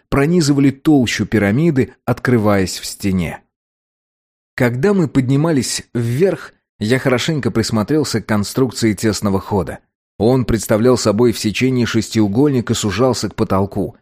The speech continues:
Только в одном месте я пробирался по лестнице такой же формы,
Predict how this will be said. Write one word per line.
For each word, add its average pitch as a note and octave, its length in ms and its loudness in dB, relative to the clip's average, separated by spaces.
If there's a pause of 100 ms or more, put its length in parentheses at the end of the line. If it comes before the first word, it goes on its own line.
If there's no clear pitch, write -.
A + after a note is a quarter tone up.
(320)
Только C3+ 280 2
в A#2 60 2
одном C3 260 2
месте A#2+ 420 0
я F2+ 220 0
пробирался A2+ 600 0
по G2 140 0
лестнице A2 460 0
такой A2+ 260 2
же G#2 140 -2
формы, F2 460 -2